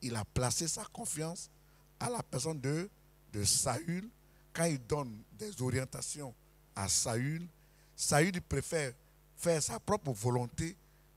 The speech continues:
que de faire la volonté de Dieu. Et ce qui a poussé Dieu à envoyer Samuel dans la famille d'Isaïe pour se choisir un nouveau roi selon son cœur.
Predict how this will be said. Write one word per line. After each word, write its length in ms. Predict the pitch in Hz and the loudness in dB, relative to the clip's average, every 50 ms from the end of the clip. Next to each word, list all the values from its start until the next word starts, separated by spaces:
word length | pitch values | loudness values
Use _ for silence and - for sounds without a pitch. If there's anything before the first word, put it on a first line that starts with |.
| - | -8
que 80 | - 160 | -6 -4
de 160 | 156 127 117 | -4 -2 -2
faire 480 | 107 - - 147 143 147 147 151 151 165 - - - - - - - | -2 -2 -4 -4 -4 -4 -6 -6 -8 -10 -14 -20 -20 -20 -20 -10 -6
la 120 | 107 104 104 | -2 -2 -2
volonté 460 | 95 92 113 113 117 113 - - - | 0 2 2 2 2 2 0 -2 -4
de 120 | - 110 | -4 -6
Dieu. 280 | 104 - - 120 113 98 - - - - - - - - - - - - - - - - - - | -6 -6 -6 -6 -6 -8 -10 -14 -20 -20 -20 -20 -20 -20 -20 -20 -20 -20 -20 -20 -20 -20 -10 -4
Et 80 | - 139 | -4 -2
ce 120 | 127 127 | -2 -4
qui 140 | - - 220 | -2 2 2
a 100 | 190 156 | 2 2
poussé 340 | - - - 151 - - 190 | 0 -2 -2 0 2 2 0
Dieu 360 | 147 - 123 143 165 180 196 - - - - - - - - - - - - - _ | 0 -2 -4 -2 -2 -4 -6 -10 -18 -20 -20 -20 -20 -20 -20 -20 -20 -20 -20 -8 _
à 200 | - 135 131 131 139 | 2 4 4 4 2
envoyer 640 | 139 139 131 131 151 151 165 175 185 214 226 233 | 2 2 4 6 6 6 4 2 -2 -4 0 2
Samuel 920 | 220 - - - - - - 131 139 143 143 147 156 175 180 196 202 208 247 - - - - - - - - - - | 4 4 6 6 4 4 4 4 2 2 2 2 2 2 2 2 -2 -6 -10 -14 -20 -20 -20 -20 -20 -20 -20 -8 -4
dans 160 | - - 131 131 | -2 0 0 2
la 160 | 127 131 127 | 2 0 0
famille 680 | - - - - 147 143 147 175 180 175 147 123 117 - - | 0 0 0 2 2 2 2 0 -2 -2 -4 -6 -8 -8 -6
d'Isaïe 640 | 135 127 120 - 135 123 131 147 175 190 214 247 - - - - - - - - - - - - - - - - | -6 -4 -2 0 0 2 2 2 0 -2 -4 -8 -12 -20 -20 -20 -20 -20 -20 -20 -20 -20 -20 -20 -20 -20 -12 -8
pour 140 | - 123 | -4 -4
se 120 | - - 131 | -4 -2 -4
choisir 680 | 110 - - 131 123 113 101 123 147 165 160 160 175 - - - - _ - - - | -4 -4 -4 -4 -4 -4 -4 -4 -6 -6 -6 -8 -12 -14 -18 -20 -20 _ -14 -4 2
un 120 | 147 156 | 2 2
nouveau 340 | 170 151 131 120 131 147 139 | 4 2 0 0 0 0 0
roi 280 | 120 107 110 113 117 117 139 170 - - - - - - - | 2 2 2 2 2 0 -2 -8 -14 -20 -20 -20 -20 -20 -14
selon 300 | - - - 120 120 135 | -8 -4 -2 0 2 2
son 200 | 139 - - 104 | 2 2 0 0
cœur. 280 | 104 - - 107 95 85 | -4 -4 -4 -4 -4 -4